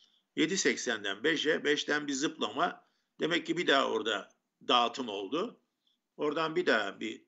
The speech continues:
çakış. Hoppa üç otuza. Neyse gene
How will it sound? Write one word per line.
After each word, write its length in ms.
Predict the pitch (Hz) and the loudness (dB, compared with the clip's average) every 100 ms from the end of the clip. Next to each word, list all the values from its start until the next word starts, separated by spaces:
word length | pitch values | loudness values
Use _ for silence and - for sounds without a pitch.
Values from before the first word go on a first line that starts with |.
| - | -10
çakış. 680 | - 127 190 214 - - _ _ _ _ _ _ _ _ _ _ | -4 -2 -2 -4 -8 -12 _ _ _ _ _ _ _ _ _ _
Hoppa 520 | - 165 165 139 135 | -6 -6 -2 0 2
üç 180 | 143 131 | 0 -2
otuza. 440 | 110 - 87 90 - | -4 -6 -16 -16 -8
Neyse 320 | 147 180 214 | -2 0 0
gene 400 | 147 151 160 156 | 2 4 4 2